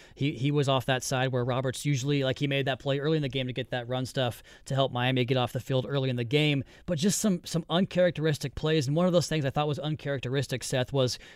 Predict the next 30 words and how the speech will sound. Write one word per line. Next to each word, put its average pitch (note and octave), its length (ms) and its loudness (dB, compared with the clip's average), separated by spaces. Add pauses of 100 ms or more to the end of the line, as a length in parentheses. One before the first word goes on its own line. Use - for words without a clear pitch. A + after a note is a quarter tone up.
(120)
we F3 140 6
mentioned F3 400 4
this, D3 200 2
was D3 120 0
how E3 140 -2
many G3 160 0
times D#3+ 320 -4
they D3+ 80 0
were D3 60 -2
able C#3+ 160 -2
to C#3+ 80 -6
kinda C#3 180 -6
stack D3 400 -4
things D3 300 -2
up C3+ 220 0
at C#3+ 180 0
the B2+ 80 -6
line, C#3 380 -2 (280)
and D3+ 140 -2
you D3 80 0
have, C#3+ 260 2
you C#3+ 80 -2
know, B2 220 -4
Zach C#3+ 280 -2
Sealer, C3+ 440 -2
Christian C3+ 340 -8
Wilkins, C3 420 -4
Raekwon C3+ 380 -2
Davis, B2+ 300 0
the, B2 140 -6